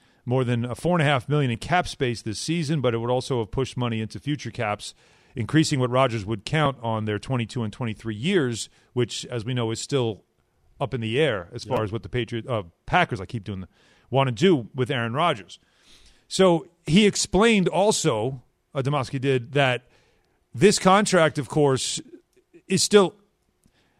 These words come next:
Speaker 1: what he explains, let me just reset. What he
Speaker 2: Sure.
Speaker 1: explains is that for Aaron Rodgers, this is just about the signing bonus. They're still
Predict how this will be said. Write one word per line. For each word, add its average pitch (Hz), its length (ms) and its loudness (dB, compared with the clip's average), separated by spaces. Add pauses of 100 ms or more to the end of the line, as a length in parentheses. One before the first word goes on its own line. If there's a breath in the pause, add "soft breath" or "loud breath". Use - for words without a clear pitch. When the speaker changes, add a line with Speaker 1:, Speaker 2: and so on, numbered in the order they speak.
(200)
Speaker 1:
what 190 180 6
he 208 120 6
explains, 175 800 2
let 127 100 -10
me 101 80 -4
just 101 220 -10
reset. 107 440 -6
What 139 140 0
he 165 60 4
Speaker 2:
Sure. 160 60 4
Speaker 1:
explains 135 720 0 (560)
is 143 240 2
that 147 320 2
for 143 140 0
Aaron 170 260 4
Rodgers, 151 640 2
this 147 300 -4
is 135 140 -2
just 180 380 2
about 151 560 4
the 143 60 -2
signing 156 380 2
bonus. 110 480 -2 (600)
They're 143 160 4
still 165 600 4